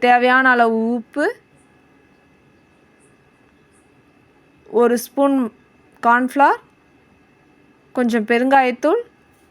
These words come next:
ஒரு ஸ்பூன் அரிசி மாவு, எல்லாத்தையும் கலந்து நல்லா பிசைஞ்சு எடுத்துக்கலாம்.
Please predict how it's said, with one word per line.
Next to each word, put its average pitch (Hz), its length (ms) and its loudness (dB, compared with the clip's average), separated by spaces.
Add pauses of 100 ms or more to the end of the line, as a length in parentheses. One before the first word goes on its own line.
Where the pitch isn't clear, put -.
(1000)
ஒரு 247 220 0
ஸ்பூன் 277 340 0
அரிசி 233 340 -4
மாவு, 240 300 0 (420)
எல்லாத்தையும் 240 480 0
கலந்து 233 320 0 (160)
நல்லா 240 320 0
பிசைஞ்சு 247 480 -2
எடுத்துக்கலாம். 220 500 -4